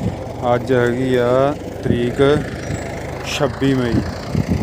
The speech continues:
ਛੱਬੀ ਮਈ ਨਰਮੇ ਦੀ ਕਰੀ ਜਾਂਦੇ ਬਿਜਾਈ। ਨਰਮਾ ਪਿਛਲੀ ਵਾਰ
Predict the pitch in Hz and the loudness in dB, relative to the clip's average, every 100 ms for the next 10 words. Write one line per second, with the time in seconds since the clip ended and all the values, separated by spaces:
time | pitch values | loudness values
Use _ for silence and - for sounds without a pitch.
0 | - - - - - - - - - 117 | -4 -8 -10 -6 -4 -4 -4 -6 -4 -6
1 | 135 139 117 120 127 139 135 120 113 113 | -2 -2 -2 -2 0 0 0 0 -2 -2
2 | 127 120 123 120 120 120 117 110 107 104 | -4 -4 -6 -4 -6 -6 -6 -4 -4 -6
3 | 104 - - - - - - - - - | -8 -10 -12 -10 -12 -10 -10 -10 -10 -10
4 | - - - - - - - - 120 120 | -10 -8 -10 -10 -10 -10 -10 -8 -4 0
5 | 127 127 131 139 135 135 123 135 139 127 | 2 2 2 0 0 -2 -2 0 2 4
6 | 123 | 4